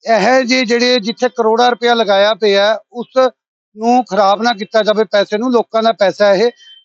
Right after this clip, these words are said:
ਇਸ ਦੀ ਚੰਗੀ ਤਰ੍ਹਾਂ ਮੁਰੰਮਤ ਕਰਾ ਕੇ ਜਾਂ ਇਸ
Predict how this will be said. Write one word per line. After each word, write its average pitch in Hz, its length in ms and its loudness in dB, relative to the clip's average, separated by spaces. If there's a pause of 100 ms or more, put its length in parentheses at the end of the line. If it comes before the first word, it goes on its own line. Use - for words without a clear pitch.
(160)
ਇਸ 214 140 -8
ਦੀ 233 220 -4
ਚੰਗੀ 220 360 -4
ਤਰ੍ਹਾਂ 220 320 2 (460)
ਮੁਰੰਮਤ 214 360 -2
ਕਰਾ 202 520 0
ਕੇ 233 200 -2
ਜਾਂ 226 220 0
ਇਸ 220 100 0